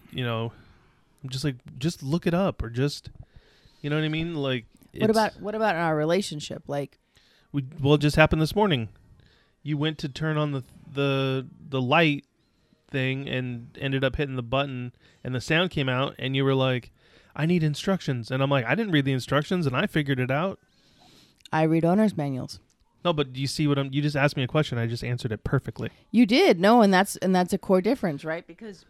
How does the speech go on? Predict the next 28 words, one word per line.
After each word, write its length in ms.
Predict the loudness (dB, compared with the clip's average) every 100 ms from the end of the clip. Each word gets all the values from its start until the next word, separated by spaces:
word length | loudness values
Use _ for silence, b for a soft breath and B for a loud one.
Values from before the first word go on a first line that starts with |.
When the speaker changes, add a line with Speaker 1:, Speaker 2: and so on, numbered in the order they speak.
| -10
Speaker 2:
you 200 | -4 -2
kind 200 | 0 -2
of 80 | -2
experiment 640 | -6 -2 2 2 2 0
to 120 | -4
learn 240 | -4 -2 -2
things, 320 | -2 -2 -2
and 100 | -4
I 120 | -2
like 180 | -4 -4
to 120 | -6
read 240 | -4 -4 -4
the 60 |
book 260 | 0 0 0
and 120 | -2
know 180 | 0 2
how 100 | 2
to 100 | 0
do 220 | -4 -2
it. 180 | -2 -2
And 180 | -2 -4
so, 320 | -2 -2 -2
yeah, 180 | -2 0
I 80 | 2
pushed 280 | 2 -2 0
the 60 |
wrong 220 | 0 2 2
button. 380 | 0 0 -4